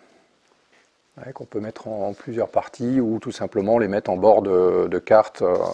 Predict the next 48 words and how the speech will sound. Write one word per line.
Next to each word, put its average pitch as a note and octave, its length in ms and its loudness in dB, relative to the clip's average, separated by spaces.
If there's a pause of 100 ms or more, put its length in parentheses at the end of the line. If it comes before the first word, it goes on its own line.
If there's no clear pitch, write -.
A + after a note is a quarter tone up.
avec F2 260 -8
une A2 100 -10
seule G2+ 180 -2
partie. G#2+ 480 -4
Enfin, F#2 360 -2
il F2+ 60 -8
y F2+ 40 -6
a - 20 -6
plusieurs G#2 320 0
possibilités. G2+ 800 0 (520)
Euh, F#2 480 6
on A2 140 4
retrouve A#2 500 2
ici A2 300 -8
par G2+ 160 -2
exemple G2+ 560 -6
des, F2 320 -4 (600)
euh, F#2+ 180 -8
des F#2+ 160 -6
récifs. G2+ 640 -6
Euh, F#2 140 0
ici, G2 280 -6
ça - 140 -4
va F#2+ 100 4
être F#2+ 120 0
un F#2 60 2
banc F#2+ 160 2
de G2 60 -8
sable. A2 420 6 (560)
Ici, G#2 400 -6
on A2 100 -2
a G#2+ 80 4
par G2+ 200 4
exemple A2 280 -2
des G2+ 120 -4
positions, G#2 840 -4
euh, F#2 80 -4
des G2 120 -8
positions G#2 460 -8
fortifiées - 560 0
à F#2 60 6
terre. A2 500 6
Enfin, F#2 240 0
il F#2+ 60 -2
y F2 40 6
a E2 40 2
plusieurs, G2+ 500 4
euh, F2 200 6